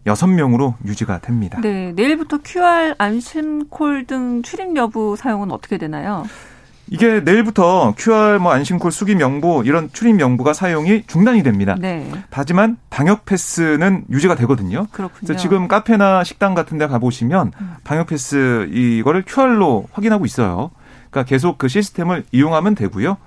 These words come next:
Speaker 2: 네.
Speaker 1: 어, 큐알을 계속해서 쓰기 때문에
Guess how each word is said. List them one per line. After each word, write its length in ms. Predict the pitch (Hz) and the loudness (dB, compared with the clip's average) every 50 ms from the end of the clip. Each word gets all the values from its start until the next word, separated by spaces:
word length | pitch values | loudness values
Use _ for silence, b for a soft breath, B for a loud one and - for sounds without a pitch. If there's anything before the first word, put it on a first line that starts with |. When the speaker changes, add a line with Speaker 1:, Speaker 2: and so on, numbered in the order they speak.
| b | b
Speaker 2:
네. 200 | 214 190 202 - - - | -6 -6 -6 -8 -8 -8
Speaker 1:
어, 220 | - - 101 95 - - - | -6 -4 -4 -4 -6 -8 -10
큐알을 840 | - - 233 220 214 208 202 196 190 190 185 185 202 214 220 214 214 B B B B B B | -4 0 2 2 4 4 4 4 4 2 2 4 4 4 4 2 0 B B B B B B
계속해서 400 | B 147 143 165 165 - 160 151 | B -4 -4 -4 -4 -4 -4 -4
쓰기 240 | 151 - 233 220 233 | -4 -2 -2 -2 -2
때문에 540 | - 185 156 127 117 120 160 175 135 98 95 | 0 0 0 2 2 2 2 0 -2 -2 -4